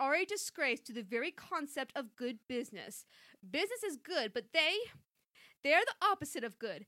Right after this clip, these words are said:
and so they are the opposite of business. I came to this city to get away from Candy Cane Falls and to learn what a stiletto is, and guess what? I've done one of those things. She took a deep breath.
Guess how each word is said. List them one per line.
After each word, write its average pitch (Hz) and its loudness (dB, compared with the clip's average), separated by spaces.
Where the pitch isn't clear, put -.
and 311 -8
so 403 -4
they 370 2
are 370 2
the 370 -2
opposite 311 -2
of 254 -6
business. - -4
I 427 8
came 381 0
to 349 -4
this 339 -4
city 330 0
to 269 -4
get 302 -2
away 294 -2
from 285 -4
Candy 269 -4
Cane 262 -4
Falls 226 0
and 277 -4
to 285 -4
learn 349 -2
what 370 -2
a 320 4
stiletto 285 -2
is, 220 -4
and 320 0
guess 427 -2
what? 247 2
I've 370 8
done 320 2
one 311 2
of 294 -2
those 262 2
things. 226 -4
She - -4
took 320 -8
a 262 -6
deep 226 -12
breath. 208 -4